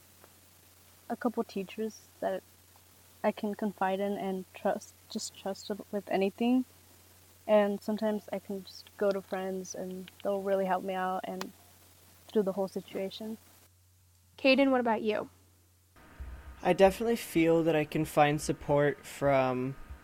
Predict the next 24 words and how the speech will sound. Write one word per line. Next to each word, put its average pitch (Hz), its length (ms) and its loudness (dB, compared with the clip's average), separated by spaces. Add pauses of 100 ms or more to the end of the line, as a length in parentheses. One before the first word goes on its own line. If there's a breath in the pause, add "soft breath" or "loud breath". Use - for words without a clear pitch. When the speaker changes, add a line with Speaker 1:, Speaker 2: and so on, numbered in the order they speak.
(400)
Speaker 3:
not 170 200 8
only 170 200 6
my 151 160 4
friends, 143 720 0
whether 143 280 2
they're 131 440 0 (240)
online 135 400 4
friends 135 560 0
or 127 200 0 (400 loud breath)
people 160 240 4
that 156 100 8
I 147 100 8
know 139 240 4
in 135 100 2
real 131 160 2
life, 131 560 4
but 135 280 6 (380)
also 156 320 4
people 135 560 0 (380)
that 156 80 6
I've 160 160 8
met 180 260 4
through, 147 300 0
uh, 135 240 2